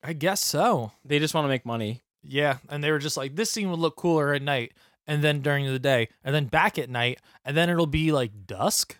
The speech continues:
Speaker 2: Yeah.
Speaker 1: And then it'll be night again.
Speaker 2: <laughs>
Speaker 1: Because action, bitch.
Speaker 2: Yep.
Speaker 1: Because Fast and Furious, print these checks.
Speaker 2: I think another thing just about the action set pieces, I talked about how I like the camera work and all that, but the choreography on these is really bad.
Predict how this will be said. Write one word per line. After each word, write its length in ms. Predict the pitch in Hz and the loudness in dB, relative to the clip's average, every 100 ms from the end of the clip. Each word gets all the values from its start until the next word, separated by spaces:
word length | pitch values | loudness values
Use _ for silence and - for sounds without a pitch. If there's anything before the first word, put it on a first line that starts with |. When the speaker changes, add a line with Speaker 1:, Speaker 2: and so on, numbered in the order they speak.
| - | -6
Speaker 2:
Yeah. 260 | 139 143 - _ _ _ 139 | 0 0 -2 _ _ _ -10
Speaker 1:
And 120 | 123 | -2
then 120 | 131 | 0
it'll 160 | 127 139 | 0 0
be 120 | 170 | 0
night 280 | 165 123 110 | 2 2 0
again. 460 | 107 98 104 113 _ _ | -4 -6 -8 -14 _ _
Speaker 2:
<laughs> 60 | 156 - - - - | -10 -10 -14 -20 -8
Speaker 1:
Because 400 | 156 - 151 143 | -4 0 2 4
action, 500 | 123 120 - 123 104 | 2 2 -2 -4 -2
bitch. 560 | 110 113 - - - - _ | -4 -2 0 0 0 -8 _
Speaker 2:
Yep. 260 | 135 123 127 _ _ _ - | -4 -4 -4 _ _ _ -20
Speaker 1:
Because 260 | 120 113 | -12 -8
Fast 260 | 139 135 151 | -2 -2 -2
and 100 | 139 | -4
Furious, 440 | 120 101 98 101 - _ - | -2 -4 -6 -8 -10 _ -8
print 180 | 135 131 | -6 -4
these 220 | 127 120 | -6 -6
checks. 500 | - 104 101 - - - _ _ - | -4 -4 -4 -6 -6 -8 _ _ -18
Speaker 2:
I 80 | 127 | -10
think 220 | 233 220 | -8 -6
another 260 | 170 165 208 | 0 0 0
thing 200 | 156 127 | -4 -6
just 180 | 131 127 | -6 -2
about 160 | 127 | -2
the 120 | 120 | -2
action 280 | 101 113 - | -4 -4 -4
set 240 | 135 156 - | -4 -4 -4
pieces, 540 | 160 185 185 190 - _ _ _ _ _ - | -8 -4 -4 -6 -12 _ _ _ _ _ -10
I 60 | |
talked 160 | 139 226 | -4 -2
about 140 | 214 | 0
how 120 | 170 | 2
I 80 | 156 | 2
like 180 | 139 131 | 2 0
the 80 | 117 | -6
camera 340 | - 117 131 | -6 -4 0
work 200 | 135 135 | 0 0
and 100 | 143 | -2
all 120 | 143 | 0
that, 260 | 143 151 - _ - | 2 2 0 _ -14
but 120 | - | -10
the 80 | - | -8
choreography 760 | - 269 196 143 180 202 226 214 | 0 2 4 4 4 -2 0 0
on 140 | 214 | 0
these 460 | 220 226 214 - - _ | -2 -4 -4 -8 -10 _
is 160 | 143 120 | -12 -12
really 240 | 110 113 | -6 -6
bad. 320 | 107 101 95 | -6 -8 -10